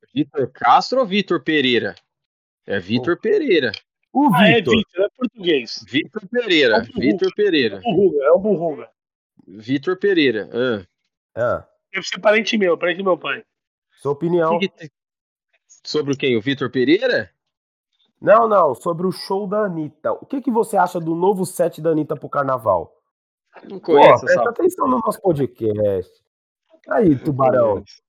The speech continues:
Speaker 3: Assim não dá, mano.
Speaker 2: Não
Speaker 3: Ô,
Speaker 2: dá, né,
Speaker 3: Crossfiteiro,
Speaker 2: Tubarão? Não
Speaker 3: volta
Speaker 2: dá.
Speaker 3: a beber, volta a beber.
Speaker 1: Mas isso aí é especulação só, pô. Eu vou ficar falando o quê? Eu nem
Speaker 2: Exato.
Speaker 1: conheço esse cara,
Speaker 2: Assim
Speaker 1: velho. Esse
Speaker 2: como
Speaker 1: Vitor
Speaker 2: todos os
Speaker 1: Pereira aí.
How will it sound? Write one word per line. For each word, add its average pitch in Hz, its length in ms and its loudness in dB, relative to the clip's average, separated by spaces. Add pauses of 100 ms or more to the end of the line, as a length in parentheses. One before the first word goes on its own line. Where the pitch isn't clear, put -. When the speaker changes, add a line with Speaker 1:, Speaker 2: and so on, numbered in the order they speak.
(540)
Speaker 3:
Assim 269 240 -2
não 233 160 6
dá, 151 260 0
mano. 143 240 2 (100)
Speaker 2:
Não 285 120 2
Speaker 3:
Ô, 302 100 6
Speaker 2:
dá, 226 80 6
né, 214 60 10
Speaker 3:
Crossfiteiro, 175 400 6
Speaker 2:
Tubarão? 139 420 2
Não 151 80 -2
Speaker 3:
volta 196 160 2
Speaker 2:
dá. 135 60 6
Speaker 3:
a - 20 8
beber, 165 480 4
volta 196 220 0
a - 20 -4
beber. 156 580 2 (480)
Speaker 1:
Mas 247 220 0
isso 285 100 -2
aí 294 140 0
é 302 60 2
especulação 285 840 0
só, 294 360 -2
pô. 214 220 2
Eu 196 100 0
vou 226 120 -2
ficar 247 280 -2
falando 233 320 0
o 196 40 -6
quê? 208 100 -4
Eu 202 100 0
nem - 80 2
Speaker 2:
Exato. 302 380 6
Speaker 1:
conheço 233 280 -2
esse - 200 -12 (180)
cara, 240 340 0
Speaker 2:
Assim 135 60 -4 (280)
Speaker 1:
velho. - 120 0
Esse - 100 2
Speaker 2:
como - 120 0
Speaker 1:
Vitor 508 260 4
Speaker 2:
todos 254 180 0
os 262 80 -2
Speaker 1:
Pereira 427 360 2
aí. 147 140 0